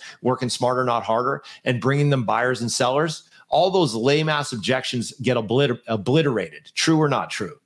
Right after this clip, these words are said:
right? So that's how you overcome not just the top three objections, but pretty much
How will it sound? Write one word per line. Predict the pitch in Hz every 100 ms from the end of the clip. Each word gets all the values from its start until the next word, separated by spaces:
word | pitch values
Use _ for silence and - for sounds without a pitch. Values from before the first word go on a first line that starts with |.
| _ _
right? | 101 120 135 - - -
So | - - 139 127 127 -
that's | 151 -
how | 175
you | 147
overcome | 151 143 143 139 135
not | 156
just | 170 175 -
the | 131
top | - 143 135
three | - 156
objections, | 160 120 107 - 117 -
but | -
pretty | - 165
much | 151 131